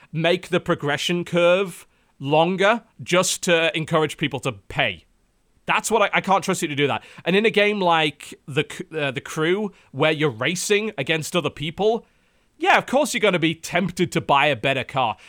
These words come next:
I will say this, from what I can tell, you can't buy upgrades with real money. You get those,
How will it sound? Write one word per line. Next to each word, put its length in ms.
I 80
will 220
say 240
this, 240
from 120
what 120
I 80
can 120
tell, 220
you 100
can't 420
buy 280
upgrades 840
with 260
real 180
money. 180
You 140
get 160
those, 280